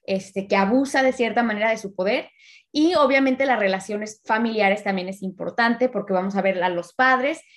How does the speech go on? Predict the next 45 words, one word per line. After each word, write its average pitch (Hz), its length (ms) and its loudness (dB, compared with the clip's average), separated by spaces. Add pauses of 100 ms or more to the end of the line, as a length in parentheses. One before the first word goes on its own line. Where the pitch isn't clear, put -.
(120)
y 285 180 0
los 254 240 -4
hijos, 262 300 -4
qué 269 100 -6
tipo 254 220 -6
de 240 80 2
relación 196 580 -2
hay, 196 340 -2 (120)
y 220 100 -4
entre 196 160 0
los 185 200 -4
esposos 175 440 -10
también. 180 340 -12 (400)
Y 320 120 2
por 349 180 0
último, 320 640 2
este 240 320 0
es 254 120 0
un 254 360 2
tema 254 240 2
que 254 80 -8
siempre 240 260 -4
se 262 140 -6
puede 247 160 0
aplicar 226 320 -4
en 214 160 -6
todos, 262 340 2
es 240 140 -6
el 208 180 -10
texto 220 300 -4
y 233 40 -8
sus 196 200 -14
contextos, 170 640 -6
¿verdad? 175 200 2
Ya 190 300 2
les 190 200 -4
comenté 175 340 -4
un 175 80 -6
poquito - 320 -10
sobre 175 240 -2
ese 175 180 -4
contexto 180 540 -4
cultural, 196 720 0 (200)
histórico, 185 800 -2 (220)
eh, 170 540 -2